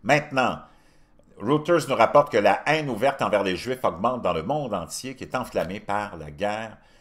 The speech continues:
Je vous l'ai dit, de Londres, en passant par les États-Unis, par Berlin, toutes les grandes villes, on a de grandes manifestations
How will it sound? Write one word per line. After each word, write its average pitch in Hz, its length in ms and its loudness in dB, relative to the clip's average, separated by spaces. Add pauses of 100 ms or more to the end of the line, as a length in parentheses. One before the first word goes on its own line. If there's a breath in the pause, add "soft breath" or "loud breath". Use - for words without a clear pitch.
(140 soft breath)
Je - 120 -16
vous 80 100 -8
l'ai 85 160 -6
dit, 104 240 -6
de 90 120 -8
Londres, 110 760 -4
en 80 140 -10
passant 98 480 -6
par 85 180 -8
les 87 200 -8
États-Unis, 90 600 -10
par - 220 -12 (220)
Berlin, 104 540 -6 (260)
toutes - 160 -14
les 110 80 -4
grandes 85 300 -6
villes, 113 300 -8 (440 soft breath)
on 98 240 -2
a 95 320 -4 (640 soft breath)
de 95 300 4 (1600)
grandes 117 260 2
manifestations 95 960 -4